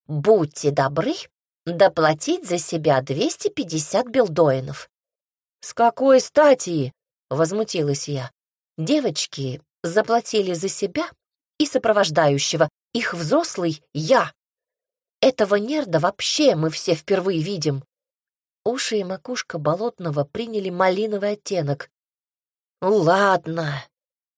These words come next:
сдался Базилио, "раз такое дело, езжайте бесплатно". Я вытянула руку по направлению к девочкам. Обе уставились на неё с интересом.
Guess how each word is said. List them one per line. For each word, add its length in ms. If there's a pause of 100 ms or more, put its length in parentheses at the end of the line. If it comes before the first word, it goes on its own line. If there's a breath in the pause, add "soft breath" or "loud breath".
сдался 540
Базилио, 600
"раз 280
такое 420
дело, 420 (560)
езжайте 600
бесплатно". 920 (840)
Я 200
вытянула 560
руку 420
по 120
направлению 600
к 60
девочкам. 640 (480)
Обе 240
уставились 720
на 80
неё 300
с 120
интересом. 640